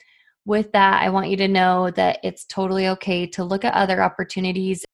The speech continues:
Go and take a look at what is available out there. Tap into your network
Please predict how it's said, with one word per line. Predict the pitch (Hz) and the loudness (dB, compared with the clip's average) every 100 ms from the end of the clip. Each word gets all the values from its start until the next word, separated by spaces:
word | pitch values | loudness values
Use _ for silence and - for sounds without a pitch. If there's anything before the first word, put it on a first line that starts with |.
| _ 202 196 - | _ -12 -8 0
Go | 196 226 | 2 2
and | 233 | 0
take | 220 220 208 | 0 -2 -2
a | |
look | 180 190 190 | -2 -2 -2
at | 180 | -4
what | 180 196 - - | 0 0 0 -4
is | 196 185 | -4 -4
available | 180 180 - 185 - | -2 0 0 -2 -2
out | - 180 - | 0 -2 -2
there. | 165 78 | -4 -4
Tap | - 196 196 226 | -6 -6 -4 -4
into | 233 233 | -2 -2
your | 208 | -2
network | 185 190 196 180 | -2 -4 -4 -6